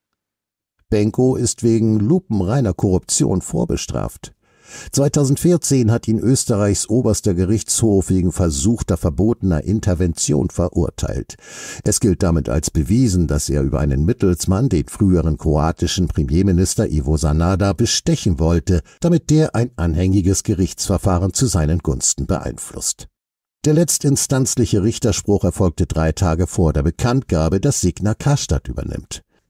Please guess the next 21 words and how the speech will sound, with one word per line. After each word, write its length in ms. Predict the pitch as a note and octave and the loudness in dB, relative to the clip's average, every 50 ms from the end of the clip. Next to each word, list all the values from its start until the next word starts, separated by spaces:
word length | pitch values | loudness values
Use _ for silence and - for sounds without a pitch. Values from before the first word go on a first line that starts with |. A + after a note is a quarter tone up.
| _ _ - | _ _ -6
Die 80 | - - | -6 -4
Vorwürfe 640 | - F2 F#2 G#2 B2 B2+ D3 C#3+ G#2+ - B2+ G#2+ | 0 0 2 2 2 2 2 0 2 2 0 0
standen 400 | - - G#2+ F2+ E2 - D#2+ D2+ | 0 0 0 -2 -2 -2 -2 -2
davor 480 | C#2 C#2+ C2 - - - E3+ F#3+ A2+ C#2 | -2 -2 -4 -4 0 0 2 2 2 0
aber 180 | C2+ - C#2+ C2+ | 0 -2 -2 -2
schon 220 | - - D2 B1+ | -2 -4 -4 -2
bald 240 | C#2 C#2 B1+ - - | -2 -4 -4 -4 -6
zwei 240 | - - - A#1 A#1 | -6 -4 -4 -4 -2
Jahre 340 | B1 D2 F2+ G#2 E2+ D2 | -2 -2 0 0 -2 -2
im 120 | B1 A#1+ C2 | -4 -6 -6
Raum. 280 | B1+ B1 A#1+ A#1+ - - _ _ _ - - - - - - | -6 -6 -6 -6 -8 -12 _ _ _ -20 -18 -18 -18 -12 -10
Warum 600 | - - D3 D#3 E3+ E3 C#3 B2+ C3 A#2 A#2+ G#2+ | -4 -2 0 2 2 2 2 2 2 2 0 0
zieht 240 | - - - - - | -2 -4 -6 -2 -2
man 160 | G#2+ G2 F2 | 0 0 0
sich 180 | F2+ F#2 - E2+ | 0 -2 -2 0
einen 220 | E2+ E2+ F2 F#2 | 0 2 2 2
Straftäter 760 | - - - - E2 D#2+ D2 - - - F#2 E2+ - - D2+ - | 0 -2 -2 -2 0 0 0 -2 -2 -2 -2 -2 0 -2 -2 -2
als 260 | C#2+ - - - - | -4 -4 -4 -4 -4
Retter 260 | F2+ - - - F2 | -4 -2 -2 -2 0
an 120 | F2 F2 | 0 0
Land? 400 | D2+ C#2+ D#2 D#2+ D2+ - - - | 0 0 0 0 -2 -4 -8 -16